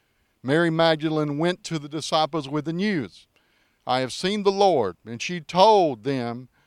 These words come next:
that he had said these things to her. The word of God for the people of God. Thanks be to God. In this story, the Easter story, today we're gonna focus on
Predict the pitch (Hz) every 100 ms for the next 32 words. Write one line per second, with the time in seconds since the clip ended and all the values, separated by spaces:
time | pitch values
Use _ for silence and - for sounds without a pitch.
0 | _ _ - 147 131 175 175 156 - -
1 | 180 170 143 156 - 156 156 156 - 156
2 | 139 165 107 - _ _ _ _ _ _
3 | 127 127 170 170 156 160 165 151 135 143
4 | 135 165 165 135 107 95 104 120 113 131
5 | 120 107 110 _ _ _ _ - 143 135
6 | - 147 139 127 120 113 _ _ 143 117
7 | 131 101 85 _ _ _ _ _ _ _
8 | _ _ _ _ _ _ _ _ - 190
9 | 202 - - 220 226 196 160 151 151 165
10 | 214 208 - 160 - - 151 147 143 147
11 | 170 165 175 170 165 170 160 196 202 170
12 | 131 156 147 147 147